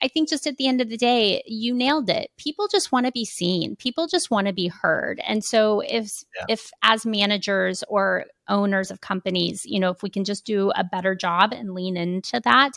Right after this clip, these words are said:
Speaker 1: then I think that we'll have more success with productivity and longevity of retaining our employees.
Speaker 2: Well, it even goes back to your second, um, thought, which is, you know, you foster this,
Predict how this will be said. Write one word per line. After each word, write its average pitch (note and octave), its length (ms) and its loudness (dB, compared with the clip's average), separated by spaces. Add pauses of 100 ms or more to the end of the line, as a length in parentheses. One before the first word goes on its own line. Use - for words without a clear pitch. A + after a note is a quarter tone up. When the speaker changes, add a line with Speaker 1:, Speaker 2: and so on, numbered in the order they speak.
(300)
Speaker 1:
then A3+ 100 4
I A3 60 2
think A3+ 200 -2
that G#3 120 2
we'll G3+ 100 8
have G3 180 2
more F#3+ 220 0
success - 720 -6
with F#3 180 -2 (280)
productivity G3 840 0
and F#3 420 0
longevity E3+ 720 -2
of F3+ 120 -8
retaining F3 680 -6
our F#3 120 -2
employees. - 720 -6 (800)
Speaker 2:
Well, A2+ 300 6
it A2+ 100 6
even A2+ 160 2
goes G#2 240 2
back G#2 380 2
to A2+ 100 0
your G2 180 0
second, G#2 540 2 (160)
um, F2+ 380 0
thought, G2+ 500 4
which F#2+ 260 -2
is, F2+ 360 -2
you A2 140 -2
know, G2+ 40 0
you G2+ 100 -2
foster G2+ 460 0
this, F#2 380 -2